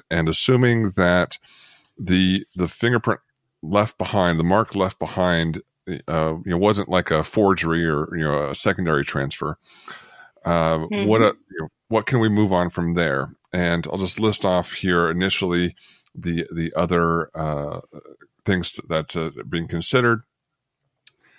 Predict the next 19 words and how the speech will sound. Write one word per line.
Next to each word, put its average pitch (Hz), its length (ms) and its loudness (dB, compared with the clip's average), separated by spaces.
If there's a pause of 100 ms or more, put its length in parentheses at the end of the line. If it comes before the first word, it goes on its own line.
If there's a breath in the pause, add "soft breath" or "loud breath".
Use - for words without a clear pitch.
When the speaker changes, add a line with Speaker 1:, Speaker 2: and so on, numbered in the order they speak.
(200 soft breath)
Speaker 1:
That 104 200 -2
be, 101 360 2
uh, 85 360 0
you 92 80 -6
know, 87 80 0
that 85 240 2
transfer 107 360 0
process, 101 600 2
the - 80 -4
persistence 98 760 0
and 85 100 2
ability 87 400 2
to 73 140 -2
recover 113 580 2
the 92 140 -6
marks, 82 540 -2 (440 soft breath)
but, 92 460 -2
uh, 90 140 0
really, 101 640 2